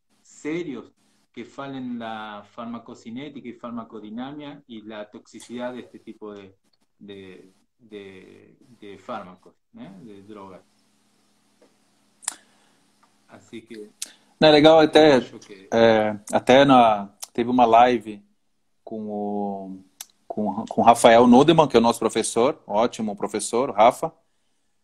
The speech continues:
Speaker 2: e o, o Escobar.
Speaker 1: E amigo.
Speaker 2: Amigo.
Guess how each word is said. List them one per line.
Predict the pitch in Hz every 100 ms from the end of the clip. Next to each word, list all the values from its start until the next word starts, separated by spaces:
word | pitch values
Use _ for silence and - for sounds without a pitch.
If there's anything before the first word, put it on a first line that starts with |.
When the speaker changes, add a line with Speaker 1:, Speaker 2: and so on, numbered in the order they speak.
| _
Speaker 2:
e | 107 127 123
o, | 131 131 131 127
o | 127
Escobar. | 123 147 135 127 117 _ _ _ _ _ _ _ _
Speaker 1:
E | 110
amigo. | 131 151 120 - _
Speaker 2:
Amigo. | 117 113 120 113 104